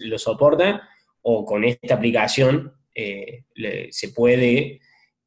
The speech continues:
eh, de alguna manera emular algo parecido, o,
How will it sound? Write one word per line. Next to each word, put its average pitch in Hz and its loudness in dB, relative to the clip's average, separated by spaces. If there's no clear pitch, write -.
eh, 107 -12
de 107 -8
alguna 113 -2
manera 110 -2
emular 117 -2
algo 117 0
parecido, 120 4
o, 104 -6